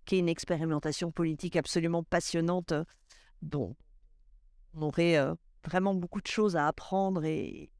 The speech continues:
et que, qui est très, très injustement connue. Je vais dire quelques mots sur la question des femmes, euh, même si là aussi, c'est, c'est parfois un peu difficile de parler de la question des femmes alors <laughs> qu'elles ont été surtout travaillées par ma voisine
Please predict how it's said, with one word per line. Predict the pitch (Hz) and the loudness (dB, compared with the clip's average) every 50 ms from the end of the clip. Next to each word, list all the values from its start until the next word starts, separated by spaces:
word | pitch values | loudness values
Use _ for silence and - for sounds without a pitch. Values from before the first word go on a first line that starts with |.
| _ - | _ -14
et | - - | -12 -12
que, | - - - 160 151 170 - - - _ _ _ _ _ - | -12 -6 -4 -4 -4 -4 -6 -12 -20 _ _ _ _ _ -18
qui | - - 180 | -6 -4 -4
est | 165 - - - - | -4 -4 -8 -16 -20
très, | - - - 247 226 | -4 2 4 4 4
très | - - 202 175 | 4 2 2 2
injustement | 180 175 156 151 160 - - 175 160 156 160 - | 2 0 0 -2 -6 -4 -2 -2 -2 -2 -2 0
connue. | - 208 214 220 254 285 311 320 - - - - _ _ _ - | 0 2 4 6 6 6 4 2 0 -6 -16 -20 _ _ _ -14
Je | - - 233 | -4 -2 2
vais | 208 240 220 | 2 2 4
dire | 208 214 - | 2 2 2
quelques | - 226 208 - - | 0 -2 -2 0 0
mots | 233 220 233 247 | 0 2 2 2
sur | 220 - 202 190 | 2 0 0 2
la | 175 175 | 2 2
question | - 190 - - - 185 | 0 -2 -2 -2 -4 0
des | 185 185 196 | 0 0 0
femmes, | - - 247 269 285 302 277 226 196 160 - | 4 6 6 6 6 6 6 4 4 2 2
euh, | - 175 170 165 165 | 2 0 0 0 0
même | 165 160 156 | 0 -2 -2
si | 156 - - 170 | -2 -2 -4 2
là | 156 156 147 | 4 4 4
aussi, | 147 165 - - 220 | 4 2 0 -2 -2
c'est, | 214 - - 156 - - | -2 0 0 0 0 -2
c'est | - - 156 | -4 -4 -4
parfois | - 151 - - 185 | -4 -6 -2 0 0
un | 180 | 0
peu | 165 - 165 | 0 -2 -4
difficile | 156 160 165 - - 196 202 | -4 -4 -6 -4 -2 -2 -2
de | 180 | 0
parler | 170 170 165 170 | 2 2 2 2
de | 170 | 2
la | 165 160 | 0 0
question | - 165 - - 170 | -2 -4 -4 -2 -2
des | 160 156 | -2 0
femmes | - 190 185 | 0 0 0
alors | 180 156 156 147 | 0 0 0 -2
<laughs> | |
qu'elles | - - - 202 175 - - | -2 0 2 2 2 2 0
ont | |
été | 175 175 175 - 196 190 | -2 -4 -2 -2 -4 -2
surtout | - - - - - - | -2 -4 -6 -6 -10 -16
travaillées | - - - 170 170 170 175 185 196 | -4 -2 0 2 4 4 2 2 2
par | - 185 175 | 2 2 4
ma | 165 156 | 4 2
voisine | 156 151 160 156 143 175 202 220 214 170 | 2 4 2 2 2 2 2 4 2 2